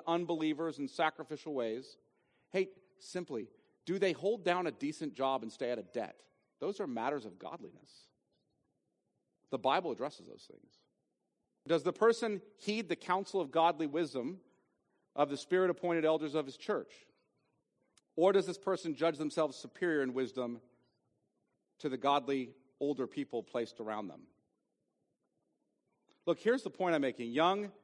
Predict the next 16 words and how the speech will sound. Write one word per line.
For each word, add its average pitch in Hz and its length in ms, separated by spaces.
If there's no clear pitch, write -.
men 165 260
and 156 120
young 160 240
women, 160 340
seek - 460
a 147 100
godly 131 580
spouse. - 580
Ask 202 320
the 226 80
wise 190 380
men 190 160
and 180 120
women 180 220
around 165 360
you 139 340